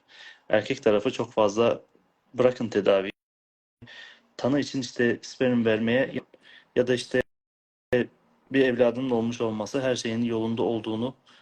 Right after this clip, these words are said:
göstermiyor maalesef. Ee, o yüzden, e, özellikle çocuk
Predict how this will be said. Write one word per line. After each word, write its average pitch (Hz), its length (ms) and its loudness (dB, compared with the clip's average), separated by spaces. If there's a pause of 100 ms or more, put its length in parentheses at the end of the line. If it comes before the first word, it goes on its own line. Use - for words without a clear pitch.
(420)
göstermiyor 107 520 2
maalesef. - 480 -4 (340)
Ee, 98 580 -2 (200)
o 156 140 4
yüzden, 147 440 0 (220)
e, - 40 -12
özellikle 135 480 0
çocuk 120 460 -6